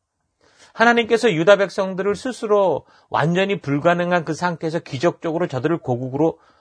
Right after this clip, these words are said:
뭐, 힘써서 보내셨다면, 그리고 그것을 믿고 그 백성들이 순종해서, 어, 그땐 어떻게 보면 편안하게 이제 정착할 만한 그 바벨론에서의 삶 아니었습니까? 칠십 년이면.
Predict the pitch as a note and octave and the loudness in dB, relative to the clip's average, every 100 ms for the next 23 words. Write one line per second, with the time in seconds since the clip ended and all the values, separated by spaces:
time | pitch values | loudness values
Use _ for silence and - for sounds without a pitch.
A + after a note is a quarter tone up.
0 | _ B3 B3+ D#4 C#4+ B3+ C4 D#3+ D3+ G#3+ | _ -6 -4 -4 -2 -2 -2 2 2 2
1 | C4 _ D3 G#2 G2+ F#3 E3+ F2+ E2 _ | -2 _ -6 -4 -2 0 0 -4 -14 _
2 | - _ - A#3+ B3+ C#4 D4 A#3 C#3+ G3+ | -20 _ -4 2 2 2 0 0 0 -2
3 | - G3 A#2 C#3+ - D#3+ F#3 G3 F#3+ G3 | 0 4 4 2 -2 -2 -2 -4 -4 -6
4 | - A#3 G#3+ G3+ F#3+ G#3+ A#3 E4+ - _ | -6 -4 0 0 0 2 4 2 -2 _
5 | - _ - C3 - B3+ A#3+ - - - | -20 _ -6 -4 0 0 0 -6 -16 -4
6 | F#3 - C#4 C#4+ - C4 D4+ C#4 C4+ C#4 | -2 0 2 0 -2 -2 2 2 2 0
7 | A#3+ C4 B3+ - D#3 F3 A3 A#3+ A#3+ A#3 | -2 -4 -6 -6 -6 -6 -8 -4 -4 -2
8 | A#3 A3+ G#3+ - C3 F3+ F#3 F#3 F3+ E3 | -2 -2 -4 -2 0 2 2 0 0 0
9 | F3 - G#3+ F3+ B2+ A2 - A2 D3+ A3 | -2 -4 -6 -6 -6 -6 -8 -10 -10 -10
10 | - E3 A#2 F#2 A2+ | -10 -6 -6 -6 -6